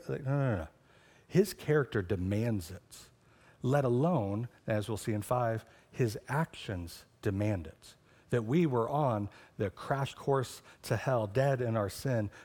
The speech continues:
but he saved us and drew us out of that, and by his love for us. So his character demands it, his actions demand it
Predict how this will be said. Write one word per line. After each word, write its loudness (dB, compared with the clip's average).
but -4
he -2
saved 0
us -6
and 0
drew 2
us -4
out -4
of -4
that, -6
and -2
by 2
his -2
love 0
for -2
us. -10
So 2
his 0
character -2
demands 0
it, 0
his 0
actions -2
demand 2
it -6